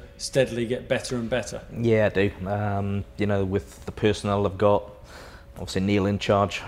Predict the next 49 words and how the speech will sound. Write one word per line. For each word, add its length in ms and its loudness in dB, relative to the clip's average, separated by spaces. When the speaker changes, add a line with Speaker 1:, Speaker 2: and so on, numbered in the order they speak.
Speaker 2:
you 60 -4
know, 120 0
his 120 0
record 440 4
of 260 0
getting 360 0
teams 260 2
from 260 0
this 200 0
Speaker 1:
He's 160 -2
Speaker 2:
division 180 4
Speaker 1:
after 120 0
Speaker 2:
to 60 4
Speaker 1:
number 220 2
nine 340 2
now, 300 4
isn't 360 2
he? 100 4
Speaker 2:
<laughs> 60 -10
Yeah, 200 6
so, 480 2
uh, 220 2
so 200 4
the, 140 8
the, 260 4
the, 320 0
the 100 2
way 280 4
they 180 4
play, 500 4
uh, 520 -2
you 80 -2
know, 100 0
they, 140 2
they 240 -4
don't 100 4
wanna 120 0
disrespect 720 -4
them, 180 -2
but 100 0
I 80 2
think 240 -4
they, 160 -2
they're 80 -2
quite 320 2
up 160 -2
and 100 2
at 160 2
you. 140 2